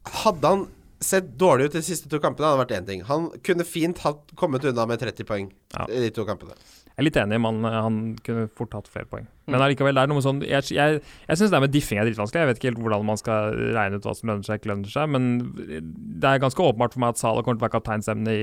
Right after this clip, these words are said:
Speaker 2: i halvparten av de gjenstående rundene, og det kommer alle foran deg til å ha. Så du skal ha helt sinnssyk flyt for at det skal lønne seg å kippe ut Salah nå.
Speaker 1: Det du kan, altså, hvis du vil diffe, så kan du jo cappe Mané istedenfor Salah. Det synes jeg ikke er noe stor risiko.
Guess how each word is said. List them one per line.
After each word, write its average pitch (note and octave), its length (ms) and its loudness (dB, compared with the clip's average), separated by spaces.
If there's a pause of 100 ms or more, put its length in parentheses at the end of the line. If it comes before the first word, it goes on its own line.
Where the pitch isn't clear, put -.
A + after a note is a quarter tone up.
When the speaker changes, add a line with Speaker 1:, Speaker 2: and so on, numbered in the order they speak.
Speaker 2:
i G#2 40 -4 (560)
halvparten A2+ 480 2
av A2 60 -2
de A2+ 80 0
gjenstående A#2 400 0
rundene, D3 340 0
og D3 160 2
det C3 100 2
kommer C3+ 160 2
alle A#2 220 2
foran A2 240 2
deg G#2+ 140 -4
til A2+ 100 0
å - 20 2
ha. C#3+ 140 0
Så C#3 260 0
du C3 100 0
skal C#3 180 -4 (200)
ha B2+ 240 2
helt C3 380 0
sinnssyk - 720 0
flyt D3+ 320 -2
for D3+ 80 2
at C#3 80 2
det B2+ 60 -6
skal C#3 100 2
lønne A#2 300 2
seg A2+ 100 0
å A2+ 80 0
kippe - 220 -6
ut A2 80 -4
Salah G#2+ 240 0
nå. B2+ 140 -4 (340)
Speaker 1:
Det C#3+ 160 0
du F3 80 2
kan, C3 280 0
altså, B2+ 220 -6 (240)
hvis D3 240 -6
du F3+ 80 -2
vil C3+ 220 0
diffe, C3+ 340 -4
så F#3+ 140 -2
kan E3 120 2
du C#3+ 60 2
jo C#3+ 100 0
cappe - 460 -6
Mané G2+ 400 -2
istedenfor G2+ 420 -6
Salah. B2 320 2
Det D#3+ 140 4
synes C3+ 160 -4
jeg F#2+ 80 -12
ikke G#2 80 0
er F2+ 60 -2
noe F2+ 100 -6
stor F2 160 -6
risiko. F2 460 -12